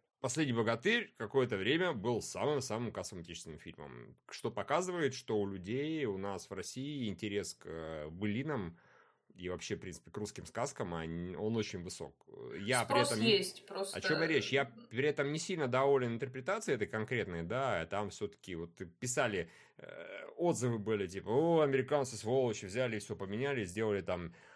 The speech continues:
Speaker 1: одного богатыря плохим», да, как бы, и Василису тоже сделали не сильно хороший. Окей, даже я с чем-то согласен, тем не менее, даже это людям интересно, как выяснилось. Просто нужно в более современном виде эту историю рассказать, потому что на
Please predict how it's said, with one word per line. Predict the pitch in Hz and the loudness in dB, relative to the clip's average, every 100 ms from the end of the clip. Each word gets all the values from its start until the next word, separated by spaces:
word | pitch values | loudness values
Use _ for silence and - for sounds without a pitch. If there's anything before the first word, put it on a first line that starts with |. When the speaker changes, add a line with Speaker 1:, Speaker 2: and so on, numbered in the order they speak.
| - | -10
Speaker 1:
одного | - 87 107 104 | -6 0 4 4
богатыря | 95 95 104 110 | 4 2 2 2
плохим», | 110 95 104 - - 69 | 2 -2 -2 -8 -16 -8
да, | 78 87 | -8 -6
как | 80 69 | -10 -12
бы, | 80 67 | -14 -14
и | 71 78 76 | -14 -12 -6
Василису | 82 92 120 95 80 | -6 -2 -2 -2 -6
тоже | - 80 | -8 -10
сделали | 71 82 73 76 | -8 -8 -8 -6
не | 92 | -4
сильно | - - 80 | -4 -8 -10
хороший. | - 95 85 - - - | -4 -4 -4 -8 -12 -10
Окей, | 87 - 220 - 160 | -8 -6 -4 2 2
даже | 123 131 120 | 4 2 2
я | 110 | -2
с | |
чем-то | - 139 123 | -2 -4 -4
согласен, | 143 143 240 - 123 | -4 -2 -2 -2 -2
тем | 135 143 | -2 -2
не | |
менее, | 170 175 107 | 0 0 0
даже | 90 127 95 | 2 2 4
это | 120 208 143 | 0 0 0
людям | 107 135 117 | 0 0 -2
интересно, | 107 98 76 - - 120 | -2 -4 -6 -10 -16 -16
как | - 71 | -14 -12
выяснилось. | 78 67 - 58 - | -14 -14 -16 -18 -18
Просто | - 165 170 120 | -4 -4 -2 0
нужно | 135 127 120 - - | 2 2 0 -6 -16
в | 113 | -4
более | 127 254 240 | 4 6 6
современном | 170 135 139 151 147 139 | 2 0 0 0 0 0
виде | 160 226 190 131 87 - | -2 -4 0 2 0 0
эту | 123 131 | 0 0
историю | 131 143 123 | 0 0 0
рассказать, | 131 - 151 214 208 | -2 -2 0 0 0
потому | - 143 | 0 0
что | 165 135 | 0 -2
на | 127 127 123 | 0 2 0